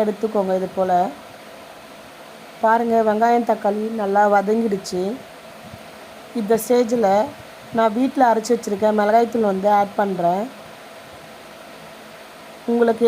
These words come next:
எவ்வளோ காரம் உங்களுக்கு தேவையோ அந்த அளவுக்கு வந்து மிளகாய்த்தூள் வந்து ஆட் பண்ணிக்கோங்க.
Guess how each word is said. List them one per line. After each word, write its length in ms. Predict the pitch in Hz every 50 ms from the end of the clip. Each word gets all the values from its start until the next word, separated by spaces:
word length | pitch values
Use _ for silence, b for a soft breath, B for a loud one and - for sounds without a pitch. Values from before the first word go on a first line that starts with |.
| 226
எவ்வளோ 200 | 220 233 254 262 254 -
காரம் 380 | 233 220 220 220 226 233 240 269 - - - - 254 214
உங்களுக்கு 360 | 214 214 208 196 - 214 208 208 208 - 220
தேவையோ 360 | 208 208 208 214 214 208 208 208 208
அந்த 140 | 202 208 208 208
அளவுக்கு 280 | 208 208 208 - 240 214
வந்து 180 | 202 196 202 208 208
மிளகாய்த்தூள் 440 | 202 208 214 226 226 214 220 214 202 196
வந்து 140 | 190 202 202 196
ஆட் 140 | 202 196 - 214
பண்ணிக்கோங்க. 440 | 202 202 196 202 190 180 170 170